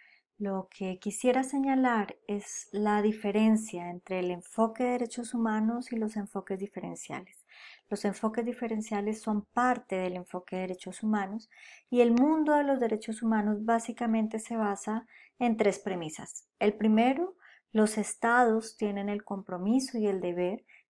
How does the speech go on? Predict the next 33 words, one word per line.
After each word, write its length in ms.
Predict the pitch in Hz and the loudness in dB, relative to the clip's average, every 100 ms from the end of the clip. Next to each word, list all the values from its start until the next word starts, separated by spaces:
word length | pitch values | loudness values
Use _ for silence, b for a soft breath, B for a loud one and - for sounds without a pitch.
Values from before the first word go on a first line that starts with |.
| - | 0
de 100 | 208 | 2
respetar, 640 | 208 202 196 190 208 233 | 2 -2 -6 0 0 2
garantizar 720 | 247 233 226 208 - 196 202 | 0 0 -2 -4 -6 -6 -4
y 80 | 214 | -6
proteger 500 | 220 196 - 175 185 | -8 -10 -10 -6 -4
los 160 | 175 175 | -4 -4
derechos 460 | 190 170 - - | -6 -10 -14 -4
humanos. 560 | 226 233 185 262 - _ B B B B - | 2 2 2 -4 -8 _ B B B B 0
En 220 | 247 220 | 6 8
el 160 | 214 202 | 8 6
marco 420 | 208 240 277 294 | 6 4 2 0
de 100 | 277 | 0
esos 280 | 254 247 - | 0 -4 -2
tres 240 | 220 208 | -2 0
deberes, 600 | 220 214 190 180 294 311 - 185 _ _ - | 2 2 0 -2 -6 -10 -12 -14 _ _ 0
también 520 | 190 190 202 202 196 | 0 2 0 0 -2
tienen 400 | - 240 262 240 | 0 4 6 4
el 140 | 196 180 | 2 -2
deber 340 | 180 175 175 | -2 0 -2
de 60 | 185 | -4
analizar 720 | 190 190 190 190 - 226 240 | -2 0 0 -4 2 4 6
las 200 | 269 269 | 4 0
desigualdades 920 | 262 254 233 214 196 196 190 185 196 | -2 -2 0 2 2 2 0 0 -4
que 100 | - | -4
enfrentan 540 | 214 208 196 185 190 196 | -4 -2 -8 -6 -6 -4
los 140 | 196 | -4
distintos 500 | 190 - 208 208 226 | -6 -6 -6 -4 -6
sujetos 800 | 226 226 226 190 - 330 - - B B B B _ | -8 -8 -4 -4 -4 -12 -12 -20 B B B B _
y, 520 | 294 302 311 370 403 - | 6 10 10 8 2 -2
en 160 | 214 | 0
tercer 300 | 220 208 208 | 0 0 0
lugar, 380 | 202 208 214 208 | 2 2 2 0
deberían 720 | 208 214 208 202 208 220 240 | 0 4 4 4 4 2 0